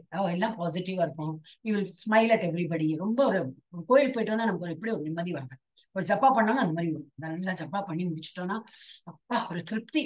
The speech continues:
ஒரு மாதிரி இருக்கும். காலையில அது முடிச்சுட்டோம்னா whole day you feel very nice. அதுக்குன்னு காத்தால முடிச்ச அப்புறம் whole day பண்ணக்கூடாது, அது இல்லை, பண்ணலாம், எப்ப வேணா பண்ணலாம். இந்த காத்தால முடிச்சா வேற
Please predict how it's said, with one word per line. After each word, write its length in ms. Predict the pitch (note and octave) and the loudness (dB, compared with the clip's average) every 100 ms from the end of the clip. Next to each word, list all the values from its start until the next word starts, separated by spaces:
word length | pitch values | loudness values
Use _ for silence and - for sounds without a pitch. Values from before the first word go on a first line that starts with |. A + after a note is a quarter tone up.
| - | 0
ஒரு 140 | G3 | 0
மாதிரி 400 | G#3+ A#3+ D4+ D4 | 2 4 4 4
இருக்கும். 280 | A#3+ F3 G#3 | 0 0 0
காலையில 420 | F3 F#3 A3 C#4 | 0 2 4 4
அது 100 | G#3 | 4
முடிச்சுட்டோம்னா 540 | G3+ F#3 - A3 A3 A#3 G#3+ G#3+ _ _ | 0 -2 -2 0 0 2 0 -4 _ _
whole 240 | A3+ C#4 A3 | 2 4 4
day 120 | B3+ | 4
you 120 | C4 | 2
feel 200 | - A3+ F#3 | 0 -2 -4
very 220 | E3 F#3+ | -2 -2
nice. 240 | D3 C3 | -2 -6
அதுக்குன்னு 340 | - D#3+ B3 A#3+ - - - | -8 -6 0 0 -2 -8 -14
காத்தால 300 | - - A#3+ | -6 -2 2
முடிச்ச 260 | G#3+ G3 - | 2 2 0
அப்புறம் 240 | A#3 C4+ | 2 4
whole 140 | G3+ G#3+ | 4 4
day 100 | B3 | 2
பண்ணக்கூடாது, 520 | E3 F#3+ A3 A3+ G#3+ | 2 0 4 6 6
அது 160 | D#3+ G3+ | 4 -2
இல்லை, 240 | E3 D3 G#3 _ _ | -2 -4 -6 _ _
பண்ணலாம், 380 | F#3 G#3+ B3 - | -2 0 0 -2
எப்ப 160 | C3+ F#3 | -6 -4
வேணா 200 | F3+ E3+ | -2 -2
பண்ணலாம். 380 | E3+ D#3+ F3+ C4+ - _ | -2 -2 -2 -4 -8 _
இந்த 160 | - A3+ | -4 4
காத்தால 280 | B3+ E4+ | 6 8
முடிச்சா 240 | D#4+ C4+ D4 | 8 8 6
வேற 180 | B3 | 6